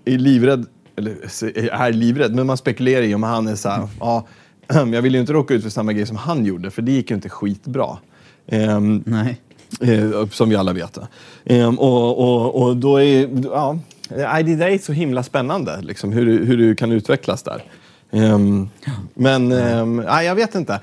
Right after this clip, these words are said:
Speaker 1: Det är lätt att håna Trump och säga, liksom, att vilken jävla idiot. För han är ju mångt och mycket en jävla idiot, liksom. Han är ju så långt från en slipad
Speaker 2: Ja, men han är ju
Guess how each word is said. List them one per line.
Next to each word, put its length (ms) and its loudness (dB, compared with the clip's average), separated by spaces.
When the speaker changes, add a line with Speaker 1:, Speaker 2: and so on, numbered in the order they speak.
Speaker 1:
Det 120 0
är 40 4
lätt 280 2
att 100 4
håna 380 0
Trump 340 -4
och 80 -4
säga, 240 0
liksom, 260 -4
att 240 -12
vilken 220 -6
jävla 260 -2
idiot. 320 -4
För 60 -4
han 160 -2
är 80 0
ju 120 2
mångt 260 -2
och 60 -6
mycket 240 -12
en 60 -6
jävla 240 -8
idiot, 360 -8
liksom. 260 -16
Han 100 -8
är 40 -6
ju 120 -4
så 140 -10
långt 500 -6
från 100 -6
en 60 -4
slipad 320 -4
Speaker 2:
Ja, 40 0
men 80 2
han 120 4
är 40 6
ju 60 4